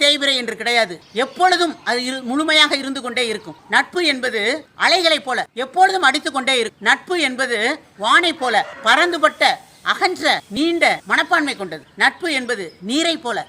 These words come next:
எந்த பாத்திரத்தில் ஊற்றுகிறோமோ அந்த உருவத்தை தான் எடுத்துக்கொள்ளும். நட்பு என்பது நெருப்பை போல மிகவும் பிரகாசமானது. நட்பு என்பது நிலத்தை போல எதையும் தாங்கிக் கொள்ளும். அகழ்வாரை தாங்கும் நிலம் போல என்று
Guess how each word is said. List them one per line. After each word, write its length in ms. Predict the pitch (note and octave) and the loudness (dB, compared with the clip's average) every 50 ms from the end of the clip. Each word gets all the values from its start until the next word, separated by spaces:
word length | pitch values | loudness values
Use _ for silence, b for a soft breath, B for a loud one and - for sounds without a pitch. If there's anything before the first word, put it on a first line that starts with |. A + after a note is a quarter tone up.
| - - A#3 | -8 -8 -4
எந்த 140 | D4 D#4 F4 - | -2 0 0 2
பாத்திரத்தில் 480 | D#4+ D4 D4 D#4 D4 C#4+ - C#4+ C4 B3 | 2 0 0 0 -4 -6 -6 -6 -8 -8
ஊற்றுகிறோமோ 540 | B3 - - C4 B3 A#3+ A#3+ A#3 A#3+ C4 C4 A#3 | -10 -10 -10 -8 -6 -6 -6 -4 -4 -2 -2 -2
அந்த 180 | A3 A#3 A3 C4+ B3+ A#3 G#3+ G3+ G3+ A#3+ | -2 0 2 2 4 4 4 2 0 -2
உருவத்தை 320 | C#4+ D4+ D4+ D4+ D4 C4+ C4+ A#3+ | -2 -2 -2 -2 -2 -2 0 0
தான் 180 | A3+ A3+ A3 | 0 0 -2
எடுத்துக்கொள்ளும். 420 | G#3 G3+ - A#3 - G3+ E3 D3+ - A3 | -6 -8 -10 -12 -10 -10 -12 -6 -2 0
நட்பு 240 | B3 C#4 - - F#4+ F4+ E4 C#4+ | 0 0 0 -2 0 0 0 0
என்பது 280 | C4+ B3+ C4 A#3 A3 F3+ D3+ - - _ _ _ - G3+ | 0 -2 -2 -2 -4 -6 -8 -10 -16 _ _ _ -8 -4
நெருப்பை 320 | B3 D#4+ G#4 G4+ G#4+ G#4 E4+ A3+ | -2 -2 -2 -2 -2 -4 -4 -2
போல 160 | A#3+ A3 F#3+ D#3+ D3 - A3 | -2 -4 -4 -4 -6 -8 -10
மிகவும் 280 | D4 - F#4 F#4 D#4 - | -8 -4 -6 -6 -4 -4
பிரகாசமானது. 720 | A#3 A#3+ B3 C#4+ E4+ - - C#4 A#3 G3+ F3+ F3 E3+ D3 D#3+ - - _ _ - - | -6 -6 -4 -6 -8 -6 -6 -6 -6 -6 -8 -8 -10 -12 -14 -18 -20 _ _ -2 2
நட்பு 240 | A#3 D4+ - - F#4 F4+ D#4 | 2 2 2 0 -2 0 0
என்பது 280 | C#4 B3+ A#3+ A3+ G#3+ F#3 - - - F#3+ A3+ | 0 -2 -4 -6 -6 -6 -10 -10 -8 -4 0
நிலத்தை 300 | D4 F4+ G4 - E4+ D4+ - A#3+ | 0 0 0 0 -4 -6 -4 -4
போல 120 | G#3 F#3 D#3 C3 - - - E3+ G#3 | -4 -4 -4 -6 -10 -14 -10 -6 -4
எதையும் 300 | C4+ E4+ F#4 F#4 F4+ E4+ - | -2 0 2 2 2 2 2
தாங்கிக் 280 | C4+ B3+ C4 A#3 A3+ - | 0 0 0 -2 -4 -4
கொள்ளும். 200 | G#3 F#3 D#3 - - - - - - - D#3+ G3+ | -4 -6 -6 -8 -10 -14 -16 -16 -6 -2 0 2
அகழ்வாரை 440 | - D#4+ F4 F4 E4+ E4 D#4+ D#4+ D#4+ - D4+ | 4 4 4 6 6 6 6 6 4 4 4
தாங்கும் 320 | C#4+ C#4+ C#4+ C#4+ C#4+ B3+ A#3 | 2 2 2 -2 -4 -4 -2
நிலம் 240 | A#3+ C4+ D4 C#4 C4 | -2 -2 -2 -2 -2
போல 120 | C#4 C4+ B3+ A#3+ | -2 -2 -2 -4
என்று 140 | A3+ A3 | -4 -4